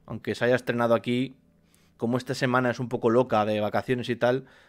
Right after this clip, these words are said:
a lo mejor la gente no va al cine hasta el fin de semana. Entonces, bueno, pues como lo vamos a subir ahí y ahí se queda, pues dejadnos ahí en comentarios qué, qué os ha parecido. A mí ya te digo que, bueno, sin más. No es una película que te voy a decir, "Dios, no, vete corriendo al cine, no te la pierdas porque es impresionante". Mm, no.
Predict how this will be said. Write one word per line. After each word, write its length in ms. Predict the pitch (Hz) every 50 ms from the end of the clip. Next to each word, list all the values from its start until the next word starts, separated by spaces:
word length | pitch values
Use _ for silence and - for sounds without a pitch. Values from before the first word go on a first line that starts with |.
| _ -
a 80 | -
lo 60 | 117 107
mejor 180 | - - 120
la 80 | 123 117
gente 220 | - 135 120 131
no 100 | 127 127
va 80 | 113 110
al 80 | 104
cine 200 | - - 110 104
hasta 160 | 101 - - 104
el 60 | 98
fin 160 | - 101 101
de 80 | 101 95
semana. 300 | - 101 95 95 87 87
Entonces, 280 | 98 113 127 135 127 110
bueno, 200 | 101 104 87 -
pues 140 | - 104 104
como 220 | 107 101 101 104 104
lo 100 | 104 104
vamos 180 | 110 117 113
a 60 | 113
subir 220 | 113 113 110 110 110
ahí 120 | 117 117 -
y 100 | 120 120
ahí 180 | 110 110 127 117
se 180 | - 127 104
queda, 340 | - 127 135 151 185 208 - - - - - -
pues 140 | - 123 107
dejadnos 360 | 107 - 120 110 104 95 -
ahí 80 | 101 92
en 100 | 92 98
comentarios 600 | - - 71 - - - - - - - - -
qué, 380 | - - - 52 - - - - _ _ - - _ _ _
qué 180 | - - 156 139
os 200 | 131 127 - -
ha 200 | 139 117 98 101
parecido. 640 | - 127 110 107 98 92 104 107 104 101 90 139 139 _ _ - - _ -
A 120 | - 160
mí 140 | 196 226 240
ya 100 | 233 233
te 80 | 220 226
digo 180 | 233 240 233
que, 80 | 190 196
bueno, 240 | 202 180 139 127 123
sin 160 | 143 156 151
más. 260 | 143 107 - - - - - - - - - _ _ _ _ - - - - - - - -
No 120 | 135 156
es 60 | 143
una 120 | 156 170 156
película 260 | 151 160 156 156 156
que 60 | 147
te 60 | 151 156
voy 80 | 156
a 20 | 147
decir, 180 | 139 143 151
"Dios, 360 | 160 196 233 220 240 240 214
no, 320 | 175 196 220 214 208 208 190
vete 320 | 180 160 156 196 170 196
corriendo 320 | 180 190 190 185 185 185 151
al 60 | 131
cine, 200 | 135 190 190 175
no 140 | 156 160 156
te 60 | 127
la 100 | 156 139
pierdas 360 | 143 156 180 190 190 190 185
porque 180 | - 139 127 165
es 80 | 147 160
impresionante". 680 | 147 135 139 127 139 143 170 170 135 - - - - -
Mm, 1200 | - 120 120 113 110 107 104 104 104 104 104 110 110 101 101 98 101 101 107 120 117 110 110 107
no. 140 | 113 113 -